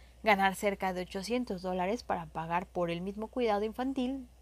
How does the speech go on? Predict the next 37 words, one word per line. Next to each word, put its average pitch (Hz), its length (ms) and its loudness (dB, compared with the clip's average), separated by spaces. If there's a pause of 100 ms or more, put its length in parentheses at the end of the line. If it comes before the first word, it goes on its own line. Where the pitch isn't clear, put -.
con 208 160 6
el 180 100 0
dinero 180 400 -4
que 202 100 2
le 190 120 4
queda 220 320 4
después 214 320 -2
de 175 80 -6
pagar 165 300 0
impuestos. 269 560 4 (880)
La 220 160 4
lista 302 420 4
es 285 160 4
larga 208 580 4
y 160 60 -8
los 165 160 -4
requisitos 202 540 0
son 311 120 2
específicos 240 840 0 (100)
en 185 240 -4
cuanto 185 400 4
a 170 80 -2
aquello 208 500 2
que 202 100 0
el 180 100 2
dueño 175 380 0
de 170 140 -2
una 185 220 0
corporación 180 760 0 (100)
puede 190 240 4
deducir 175 400 -4 (760)
y 220 140 4
que 202 160 2
un 226 180 2
empleado 196 500 0
no 262 180 2
puede. 277 300 6